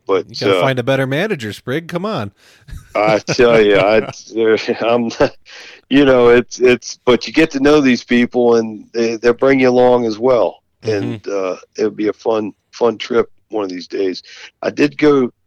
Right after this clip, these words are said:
Speaker 1: go to Germany to see where they made some of these machines, and, uh, that was a fantastic trip.
Speaker 2: Okay. Did you, you did the, you won, like, did you you have to enter to go to Lagler, right? And, and, like,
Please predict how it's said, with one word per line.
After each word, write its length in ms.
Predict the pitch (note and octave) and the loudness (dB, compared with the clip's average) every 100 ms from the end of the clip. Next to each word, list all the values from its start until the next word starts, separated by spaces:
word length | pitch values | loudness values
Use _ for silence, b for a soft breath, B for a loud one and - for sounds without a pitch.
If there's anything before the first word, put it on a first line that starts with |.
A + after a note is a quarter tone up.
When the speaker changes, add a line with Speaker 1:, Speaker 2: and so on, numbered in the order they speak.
| - - | -18 0
Speaker 1:
go 180 | C3+ | 2
to 80 | B2 | 2
Germany 580 | A2+ C3+ C#3+ B2+ A#2 B2 | 0 0 2 0 0 -2
to 120 | B2 A2 | -2 -6
see 280 | - B2+ A#2+ | -6 -4 -2
where 200 | A2+ A#2 | -2 0
they 200 | A2 F#2+ - | 0 -4 -8
made 300 | A2+ A#2 G#2+ | -6 -6 -2
some 180 | A#2+ A#2 | -2 -2
of 40 | |
these 200 | A2+ G#2 | -6 -10
machines, 720 | G#2 - B2+ C3 B2+ B2 G#2+ | -12 -8 -4 -2 0 -2 -4
and, 300 | G#2+ G#2+ G#2 G#2+ | -4 -4 -4 -4
uh, 260 | G#2+ G#2 | -2 0
that 160 | A#2+ C#3+ | -2 -4
was 160 | D3 A#2+ | -6 -8
a 40 | |
fantastic 720 | A#2 G#2+ - G2 F2 - - | -6 -6 -4 -2 -2 -6 -14
trip. 260 | - F2+ E2 _ _ _ _ _ _ _ - | -14 -12 -12 _ _ _ _ _ _ _ -18
Speaker 2:
Okay. 260 | A2 A#2+ A#2 | -12 -10 -8
Did 200 | A#2 A2+ | -10 -8
you, 120 | A#2 | -6
you 180 | A#2 A#2 | -6 -10
did 240 | A2 G#2 | -10 -10
the, 380 | G#2 G2+ G2 F#2+ | -8 -8 -8 -12
you 140 | G#2 G2+ | -14 -12
won, 220 | G2 F#2+ | -12 -12
like, 280 | F#2+ F#2 - | -12 -14 -14
did 160 | G2+ | -16
you 240 | G2 F#2 F2+ b b b b b | -14 -16 -18 b b b b b
you 80 | D3 | -6
have 80 | D3+ | -4
to 140 | D#3 | -4
enter 200 | C#3+ C#3 | -2 -2
to 80 | A2 | -4
go 160 | G2+ G#2 | -4 -6
to 60 | |
Lagler, 420 | F#2+ F#2+ F2+ F2+ E2+ | -6 -8 -8 -12 -12
right? 260 | F2+ G2+ - _ | -10 -10 -12 _
And, 260 | - G2 | -16 -14
and, 240 | G2 F#2+ F2+ | -12 -14 -12
like, 380 | F2+ F2 - | -14 -16 -18